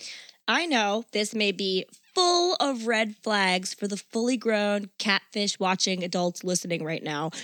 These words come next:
who have benefited from years of Chris Hansen telling them that the most faceless, that most faceless voices are pedophiles. But this was nineteen eighty-six,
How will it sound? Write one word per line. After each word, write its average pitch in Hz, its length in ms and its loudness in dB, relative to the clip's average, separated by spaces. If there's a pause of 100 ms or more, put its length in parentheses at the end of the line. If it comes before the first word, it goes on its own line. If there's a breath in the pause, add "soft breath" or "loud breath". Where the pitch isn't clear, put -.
(140 loud breath)
who 370 100 2
have 392 180 0
benefited 320 560 2
from 277 160 -2
years 277 520 2
of 269 120 -2
Chris - 220 -4
Hansen 226 440 -2
telling 208 380 0
them 190 300 0
that 190 220 -2
the 196 60 -4
most 185 320 -2
faceless, 196 460 -4 (240)
that 220 160 2
most 233 380 4
faceless 240 400 2
voices 196 420 -2
are 190 60 -2
pedophiles. 175 580 -2 (320 loud breath)
But 254 120 -6
this 359 140 0
was 359 120 -2
nineteen 302 340 2
eighty-six, 254 600 -2